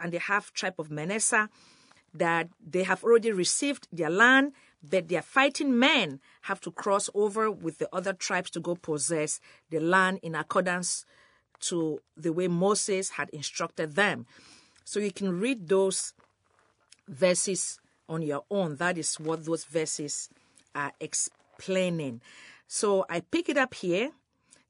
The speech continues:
in verse sixteen. I am still in Joshua chapter one.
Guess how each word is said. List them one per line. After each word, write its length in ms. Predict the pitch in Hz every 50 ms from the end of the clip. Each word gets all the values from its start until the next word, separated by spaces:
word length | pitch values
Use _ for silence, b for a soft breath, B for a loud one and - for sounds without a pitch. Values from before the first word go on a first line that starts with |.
| b _ -
in 340 | 175 180 175 175 175 180 175 _ _ _ 143
verse 480 | 135 - 185 180 165 160 - - - - _ _ -
sixteen. 560 | - - - 185 - - - - 330 370 392 392 -
I 80 | 165 160
am 180 | 156 151 151
still 300 | - - - - 226 208
in 140 | 170 156 143
Joshua 440 | 147 170 180 180 - 190 185 170 165
chapter 300 | - - 139 - - 147
one. 360 | 139 151 214 262 294 320 349